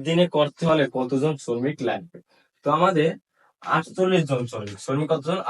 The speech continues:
আটচল্লিশ জন। একটি কাজ করতে বারো দিন লাগে, তো এই কাজটা বারো দিনের পরিবর্তে আমাদের আট দিনে দরকার। তো আট দিনে করতে হলে আমাদের কতজন শ্রমিক লাগবে? অবশ্যই বারো দিনে আটচল্লিশ জন শ্রমিক লাগবে।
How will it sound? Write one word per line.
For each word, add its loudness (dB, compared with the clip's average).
আটচল্লিশ -2
জন। -8
একটি -4
কাজ 4
করতে -2
বারো 6
দিন -4
লাগে, -8
তো 0
এই 6
কাজটা 2
বারো 6
দিনের 0
পরিবর্তে 0
আমাদের 2
আট 6
দিনে 2
দরকার। -2
তো -2
আট 8
দিনে 0
করতে -2
হলে 2
আমাদের 0
কতজন -2
শ্রমিক -8
লাগবে? -8
অবশ্যই -2
বারো 8
দিনে 0
আটচল্লিশ 0
জন -4
শ্রমিক -4
লাগবে। -2